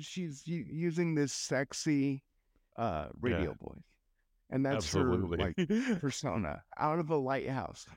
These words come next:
Speaker 1: which I, I think the more we talk about it, like, I think had I watched this with you, it would have
Speaker 2: Mm-hmm.
Speaker 1: been a lot more fun, right?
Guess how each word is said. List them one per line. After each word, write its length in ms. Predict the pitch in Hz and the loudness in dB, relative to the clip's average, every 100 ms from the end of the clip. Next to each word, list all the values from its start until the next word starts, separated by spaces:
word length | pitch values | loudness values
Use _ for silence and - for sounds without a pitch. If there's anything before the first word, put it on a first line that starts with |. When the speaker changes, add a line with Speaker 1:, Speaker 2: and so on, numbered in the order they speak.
| - - | -20 0
Speaker 1:
which 280 | 208 185 196 - | 2 2 -2 -2
I, 220 | 143 185 - | 0 0 0
I 120 | 180 | 0
think 180 | 226 190 | 0 0
the 100 | 180 | 0
more 280 | 143 147 | 2 0
we 140 | 151 151 | 2 0
talk 240 | 143 127 | 0 -4
about 240 | 135 139 120 | -2 -2 0
it, 60 | |
like, 180 | 123 131 | 0 -2
I 100 | 135 | -2
think 240 | 139 156 - | -2 -4 -6
had 140 | 135 135 | -6 -2
I 140 | 131 | 0
watched 520 | 120 120 113 117 - - | 0 -2 -4 -4 -10 -2
this 240 | 120 - - | -2 -2 -6
with 260 | 117 147 - | -2 -2 0
you, 400 | 247 254 277 277 _ _ | 2 2 0 -2 _ _
it 100 | 180 | 0
would 220 | 143 117 | 4 4
have 100 | 107 | 4
Speaker 2:
Mm-hmm. 280 | 110 156 135 | 2 0 0
Speaker 1:
been 20 | |
a 100 | 92 69 | -2 0
lot 260 | 117 73 | -2 -2
more 240 | 69 76 73 | -4 -6 -6
fun, 320 | - 85 60 - 127 _ _ _ | -4 -4 -4 -12 -20 _ _ _
right? 400 | 120 110 120 | -4 -2 -2